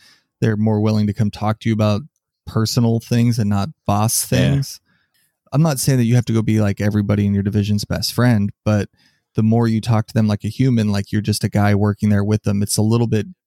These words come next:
Speaker 1: different. And I know that's, like, a hard walking the line between
Speaker 2: Right.
Speaker 1: what's professional, what your job is and all that. But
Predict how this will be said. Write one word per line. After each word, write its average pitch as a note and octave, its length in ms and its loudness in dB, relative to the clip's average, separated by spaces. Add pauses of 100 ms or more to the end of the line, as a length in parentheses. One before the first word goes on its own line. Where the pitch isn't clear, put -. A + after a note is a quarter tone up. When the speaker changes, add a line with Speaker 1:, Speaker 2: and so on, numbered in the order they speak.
(160)
Speaker 1:
different. G#2 500 -2 (380)
And A#2 100 2
I A2+ 40 4
know A#2 120 2
that's, A2 220 0
like, A2+ 100 -2
a G#2 80 -2
hard G#2 460 0 (100)
walking G#2+ 400 0
the G#2 100 2
line G#2 320 0
between G#2 240 -6
Speaker 2:
Right. F2 200 0
Speaker 1:
what's G#2 320 -2 (160)
professional, G#2+ 640 -2
what G#2+ 220 0
your A2 180 2
job G#2 400 -2
is G#2 300 -4
and G#2 80 -2
all G2+ 120 0
that. G#2 280 0
But A2 180 -2